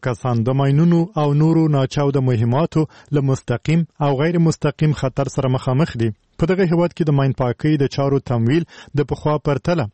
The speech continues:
اویا فیصده کم شوی دی. په دغه هیواد کې د ماین پاکۍ ځینې مؤسسې وایي عمده علت تازه سیاسي تحولات دي.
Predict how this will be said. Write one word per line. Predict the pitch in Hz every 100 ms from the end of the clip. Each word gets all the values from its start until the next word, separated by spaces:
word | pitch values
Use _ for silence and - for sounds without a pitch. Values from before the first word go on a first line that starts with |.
| _ 147
اویا | 143 170 175
فیصده | 135 - 127 127 131
کم | 127 113 -
شوی | 110 113 127
دی. | 135 _ _ _ _ -
په | 170 180
دغه | 180 170
هیواد | 165 165 -
کې | 156
د | 147
ماین | 139 139 127
پاکۍ | 117 - 143 165 -
ځینې | 127 139 127
مؤسسې | 117 - 117 165 185
وایي | 160 160 - _ 147
عمده | 143 143 180 143
علت | 139 165 - - -
تازه | 147 139 160 165 160
سیاسي | - 131 117 - 139 131 127
تحولات | 110 117 117 139 127 -
دي. | 113